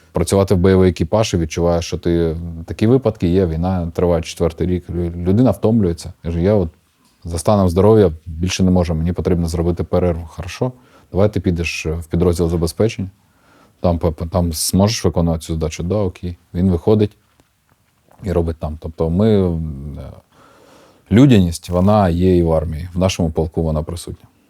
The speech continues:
Люди, які потрапляють, е, в бойовий колектив, мобілізовані в двадцять четвертому році, наприклад, або в двадцять п'ятому,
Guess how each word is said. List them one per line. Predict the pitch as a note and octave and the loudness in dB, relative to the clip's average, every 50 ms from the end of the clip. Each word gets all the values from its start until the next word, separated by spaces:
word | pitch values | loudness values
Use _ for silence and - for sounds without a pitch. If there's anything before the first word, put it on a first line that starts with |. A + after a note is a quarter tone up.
| - - | -10 -6
Люди, | F2 F2+ A2 B2+ A#2 G2+ F2 | 0 2 2 2 4 2 2
які | E2 D#2+ E2 F2 F2+ | 2 0 -2 -4 -6
потрапляють, | E2 E2+ E2+ - - E2+ E2 F#2 F2+ F2+ F2 F2 D#2 D2 D#2+ - - D#2 | -4 -4 -4 -2 -2 -4 -2 0 2 2 2 2 2 0 -4 -8 -8 -6
е, | D2+ D2+ D2+ D2+ D2 C#2+ C#2 C#2 C2+ C2 D#2+ | -4 -4 -4 -4 -4 -4 -4 -6 -6 -6 -8
в | E2 | -8
бойовий | D#2 D2+ E2+ E2 E2 E2 E2 D#2+ | -6 -2 0 0 0 0 -2 -4
колектив, | - E2+ D#2+ D#2+ D#2+ - - C3 C#3 C#3 - - | -4 -2 -2 -4 -4 -4 -2 -2 -2 -2 -4 -8
мобілізовані | E2+ E2 E2 D#2 D#2+ E2 F2 E2+ F2+ F#2 F#2 F2+ E2+ D#2+ D#2+ D#2 D#2+ | -6 -4 -2 -2 -2 -2 -2 0 2 2 2 2 0 0 -2 -4 -4
в | D2+ D#2 | -6 -8
двадцять | D2 D#2 E2 E2 D#2+ - - - C#2+ E2+ - _ | -6 -2 -2 -2 -2 -4 -6 -8 -8 -10 -10 _
четвертому | _ - - E2+ E2 - F2 F2+ F2 E2 - D2 C#2+ D2 D2+ | _ -10 -10 -8 -6 -2 -2 -2 -2 -2 -4 -6 -6 -4 -2
році, | F2 F#2+ B2 C3 - - | -2 -2 -2 -4 -6 -8
наприклад, | D2+ D2 D2 D2+ D2 C#2 D#2 D#2+ | -8 -8 -8 -6 -8 -8 -6 -6
або | C#2+ C2+ C#2 C#2+ | -8 -6 -6 -8
в | C#2+ | -6
двадцять | D2 D2 C#2+ - - - _ | -4 -6 -6 -6 -10 -14 _
п'ятому, | - D2+ D2 D2 E2 D#2+ D#2+ - | -2 -2 -2 -2 -2 -8 -14 -14